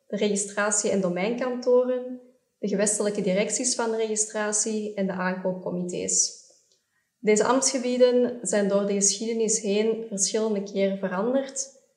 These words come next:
Bijvoorbeeld moesten de akten uit de gemeente Aalter tot negentien zevenenzeventig geregistreerd worden in het registratiekantoor van Zomergem, maar na negentien zevenenzeventig in het registratiekantoor van Aalter zelf.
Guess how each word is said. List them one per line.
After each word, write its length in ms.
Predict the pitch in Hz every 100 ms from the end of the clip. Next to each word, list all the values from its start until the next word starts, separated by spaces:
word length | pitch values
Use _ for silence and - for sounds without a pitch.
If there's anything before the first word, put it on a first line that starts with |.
| _
Bijvoorbeeld 840 | - 196 196 202 214 214 202 202 -
moesten 380 | 208 196 - 202
de 120 | 180
akten 600 | 214 - - 208 190 185
uit 160 | 190 190
de 80 | 196
gemeente 400 | 185 190 190 -
Aalter 720 | 196 220 226 202 196 - -
tot 260 | 214 208 -
negentien 340 | 202 196 208
zevenenzeventig 1040 | 196 190 185 180 - 202 202 202 196 - -
geregistreerd 600 | 185 180 180 - 190 190
worden 500 | 196 190 190 185 185
in 100 | 185
het 280 | 180 180 -
registratiekantoor 1000 | 190 180 175 185 185 196 180 180 180 180
van 140 | 180 180
Zomergem, 840 | 175 180 220 226 240 247 240 - - _ _
maar 240 | - 190 196
na 180 | 190 220
negentien 380 | 226 220 214
zevenenzeventig 960 | 196 196 196 196 - 190 196 196 196 -
in 120 | 196
het 140 | 185 180
registratiekantoor 1300 | 180 180 180 180 190 208 196 185 180 180 180 180 -
van 300 | 175 170 175
Aalter 300 | 175 180 175
zelf. 500 | 180 175 175 -